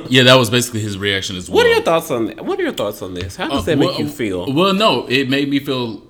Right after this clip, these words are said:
Speaker 1: exactly how I said. Like, he is an absolute fraud. He actually was defrauding the black people that follow him and the black fans that he has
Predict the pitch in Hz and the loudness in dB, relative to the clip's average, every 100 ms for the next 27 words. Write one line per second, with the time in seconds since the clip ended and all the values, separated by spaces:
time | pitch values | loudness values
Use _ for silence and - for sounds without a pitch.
0 | - 110 - - - 117 98 120 127 117 | -20 -20 -20 -20 -10 -6 0 -2 0 -4
1 | 110 110 101 98 95 - 127 87 85 - | -2 -2 0 -2 -2 -4 -4 -4 -6 -10
2 | 95 95 90 113 110 95 92 98 98 101 | -8 -8 -6 -6 -6 -6 -6 -6 -6 -10
3 | 95 92 120 139 76 80 110 101 110 110 | -10 -8 -8 -8 -8 -10 -8 -6 -8 -10
4 | 104 98 95 - - - - 104 104 98 | -10 -10 -12 -18 -20 -20 -8 -4 -4 -6
5 | 101 - 113 110 104 101 92 92 90 - | -10 -8 -4 -2 -2 -4 -6 -8 -10 -14
6 | _ _ - _ - - _ _ 90 90 | _ _ -20 _ -20 -20 _ _ -14 -8
7 | 95 101 104 - - _ - - _ _ | -4 -2 -4 -10 -20 _ -20 -20 _ _
8 | _ - 110 110 98 92 90 104 110 107 | _ -16 -14 -10 -8 -8 -6 -6 -4 -6
9 | 95 87 85 85 85 85 87 85 90 - | -8 -8 -10 -12 -12 -12 -10 -10 -10 -8
10 | 104 107 90 85 87 87 82 78 82 - | -8 -8 -10 -12 -12 -12 -12 -12 -12 -14